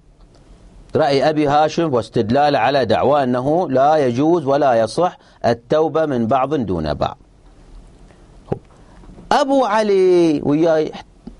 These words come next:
أبو علي من؟ أبو علي الجبائي.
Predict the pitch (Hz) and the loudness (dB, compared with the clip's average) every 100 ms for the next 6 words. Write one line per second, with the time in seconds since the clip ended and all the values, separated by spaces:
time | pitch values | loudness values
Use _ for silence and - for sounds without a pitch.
0 | - 143 175 185 175 180 175 180 165 151 | -4 0 0 0 0 0 0 0 -2 -4
1 | - _ - - - - - - - - | -8 _ -20 -20 -20 -20 -20 -20 -20 -20
2 | - - - - - - - - - - | -20 -20 -20 -20 -20 -20 -20 -20 -20 -20
3 | - - 160 147 120 127 156 123 120 98 | -20 -4 -2 0 0 2 0 0 0 -2
4 | 87 117 92 71 73 | 0 0 0 -2 -6